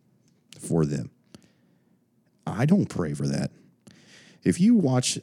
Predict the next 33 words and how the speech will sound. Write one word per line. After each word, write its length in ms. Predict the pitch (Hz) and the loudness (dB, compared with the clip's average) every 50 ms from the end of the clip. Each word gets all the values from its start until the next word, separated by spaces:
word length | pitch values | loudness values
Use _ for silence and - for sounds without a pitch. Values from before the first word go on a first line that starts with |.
| - - | -4 0
anybody 540 | 113 110 104 90 73 78 76 69 76 76 76 | 2 2 4 4 2 2 0 0 0 2 2
or 80 | 76 | 2
listen 320 | 80 110 147 - - 92 90 | 4 4 2 2 2 0 2
to 120 | 95 95 | 0 2
anybody 480 | - 92 95 87 80 71 76 76 78 78 | 2 4 4 4 2 2 0 0 0 0
that 180 | 73 78 71 - | 0 -2 -4 -6
prays 560 | - - - - 107 110 120 123 127 131 127 | -8 -10 -6 -4 -2 0 2 2 2 2 0
for 160 | - 98 98 | -2 -4 -4
somebody 800 | - - - - 104 95 90 82 76 73 71 67 64 62 65 - - _ _ _ _ _ _ _ _ _ _ _ _ _ _ _ _ _ _ - - | -4 -4 -2 0 0 2 2 0 0 -2 -2 -2 -4 -6 -8 -10 -14 _ _ _ _ _ _ _ _ _ _ _ _ _ _ _ _ _ _ -8 -4
that 120 | - 80 | -4 -2
they 100 | 71 87 | 0 -2
say, 120 | - 85 78 | -2 -2 -2
"Boy, 380 | 71 - 139 147 147 147 147 | -2 -2 -2 -2 -2 0 0
this 140 | 143 147 123 | 2 2 0
person 420 | - - - 143 127 - 135 127 127 | 0 2 2 2 4 4 4 4 4
is 200 | 120 107 92 80 | 4 4 2 0
lost 580 | 80 92 120 139 135 135 131 127 123 - - | -2 -2 0 -2 -2 -2 -2 -4 -4 -2 0
and 280 | 85 80 85 85 85 85 | 0 2 2 2 2 2
they're 140 | 107 143 147 | 2 2 2
on 160 | 143 143 139 | 2 2 2
their 100 | 135 127 | 2 2
way 220 | 113 123 123 131 | 2 2 2 0
to 120 | 113 101 104 | 0 -2 -4
hell 600 | - - - 143 139 143 143 143 143 143 143 135 | -4 -4 0 2 2 4 4 4 4 4 4 4
and 100 | 131 135 | 4 2
this 160 | 135 127 - | 2 2 2
and 80 | 135 135 | 2 2
everything, 240 | 131 127 143 143 143 - - - - - - - - - | 2 2 2 2 2 0 -6 -16 -18 -18 -18 -16 -12 -10
um, 360 | - 123 117 110 107 98 95 | -10 -8 -6 -6 -6 -6 -4
God, 300 | - 123 123 139 131 98 | -4 -4 -4 -4 -4 -4
strike 380 | - - - - 131 139 110 120 | -4 -6 -4 -2 0 0 2 2
'em 100 | 123 117 | 2 4
dead." 360 | 113 98 87 80 71 - | 4 2 2 0 -2 -6